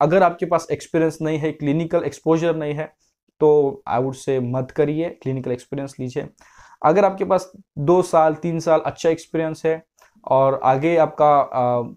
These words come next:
मतलब टीचिंग में जाना है या फिर, अ, हायर स्टडीज लेना है, आपका अगर प्रायोरिटी नहीं है, तो भी that would be a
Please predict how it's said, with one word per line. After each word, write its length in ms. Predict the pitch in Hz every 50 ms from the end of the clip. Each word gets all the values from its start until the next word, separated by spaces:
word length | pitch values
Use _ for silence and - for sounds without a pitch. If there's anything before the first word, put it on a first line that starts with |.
| _ 139
मतलब 300 | 135 123 135 143 143 - -
टीचिंग 340 | 160 156 - - 175 170 165
में 100 | 160 147
जाना 280 | 147 135 135 135 131
है 80 | 127 127
या 60 | 127
फिर, 280 | 127 - 139 135 127 -
अ, 220 | - 123 120 117 113
हायर 200 | - - 139 151
स्टडीज 320 | 147 - 160 151 143 131 139
लेना 200 | 139 135 135 131
है, 100 | 131 -
आपका 460 | - - 127 - - _ - 127 123
अगर 260 | 123 - 131 127 127
प्रायोरिटी 420 | 120 - - 131 127 131 131 127 131
नहीं 220 | 135 139 143 147
है, 260 | 139 147 147 151 - _ _ _ _ _ _ _ _
तो 140 | 151 151 160
भी 140 | 160 202 214
that 200 | 180 180 156 147
would 200 | 147 143 139 131
be 120 | 127 135
a 60 | 127